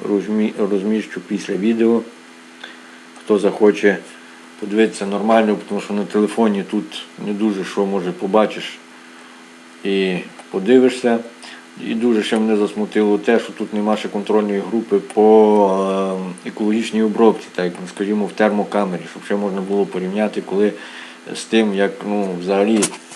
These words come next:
м, не обробляти бджіл. Так?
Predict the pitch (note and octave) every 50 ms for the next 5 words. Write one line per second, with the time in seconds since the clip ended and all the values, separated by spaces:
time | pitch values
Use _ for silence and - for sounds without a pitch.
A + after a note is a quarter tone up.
0 | - - - - - - - - - - - - - - - - - - - -
1 | - - - A2 G#2 G#2+ G#2 G#2 G2 F#2+ G2+ G2+ G2 F#2 G2 G2+ F#2+ F2+ - -
2 | E2+ E2+ E2+ D#2+ F2 F2 E2 D2+ - - - - - - - - - - - -
3 | - F#3+ F#3+